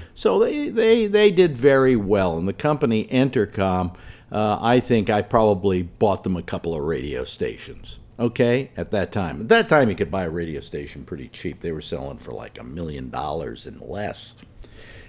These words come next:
Anyway, so that, it's, it's a really successful show. And with success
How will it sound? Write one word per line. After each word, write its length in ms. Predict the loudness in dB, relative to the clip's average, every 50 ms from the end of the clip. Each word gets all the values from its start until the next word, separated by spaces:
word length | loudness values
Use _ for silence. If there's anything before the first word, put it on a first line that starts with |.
| -2
Anyway, 500 | 2 4 4 4 4 4 4 2 2 0 -2 -6 -18 -8
so 220 | -2 2 4 4 4
that, 320 | 4 0 -2 -4 -8 -12 -12
it's, 360 | -10 -2 2 2 2 4 2
it's 480 | -2 -2 -4 -4 -2 -2 -2 0 2
a 60 | 2 2
really 420 | 4 4 6 6 6 6 4 2
successful 640 | 2 0 -4 -4 -2 0 0 0 -2 -4 -4 -6 -6
show. 300 | -4 -4 -4 -4 -2 -2
And 240 | 0 0 0 2 4
with 220 | 2 2 2 0
success 800 | -6 -4 -2 -2 -2 -4 -4 -2 0 0 2 0 -2 -2 -6 -10